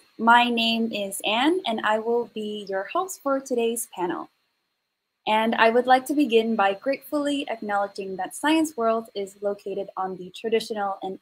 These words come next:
unceded lands of the Musqueam, Squamish, and Tsleil-Waututh First Nations. So we'll start today with a quick introduction from our amazing group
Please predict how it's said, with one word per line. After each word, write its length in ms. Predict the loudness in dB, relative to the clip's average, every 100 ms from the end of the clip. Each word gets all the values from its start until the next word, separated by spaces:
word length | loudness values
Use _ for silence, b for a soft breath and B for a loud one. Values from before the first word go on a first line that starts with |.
| 2
unceded 560 | 2 2 -2 -2 -2
lands 440 | -2 -2 -2 -6 -16 _ _ _
of 220 | -2 -2 -4 -12
the 160 | -10 0
Musqueam, 720 | 0 0 0 0 2 0 -4
Squamish, 600 | -6 2 4 4 -2 -8 -8 -6
and 200 | -6 -6
Tsleil-Waututh 680 | -2 0 -2 -6 -8 -10 _ -6
First 280 | -6 -6
Nations. 640 | -8 -8 -10 -12 -10 -12 -16 _ _ _ _ _ _ _ -4
So 240 | 0 2
we'll 220 | 4 2
start 420 | 2 2 4 4
today 380 | 2 4 6 4
with 160 | 0 -8
a 40 |
quick 220 | -8 -8 -8
introduction 840 | -12 -6 0 0 0 4 6 6 4
from 200 | 0 0
our 240 | -2 -2
amazing 520 | -4 -2 0 0 0 0
group 160 | -2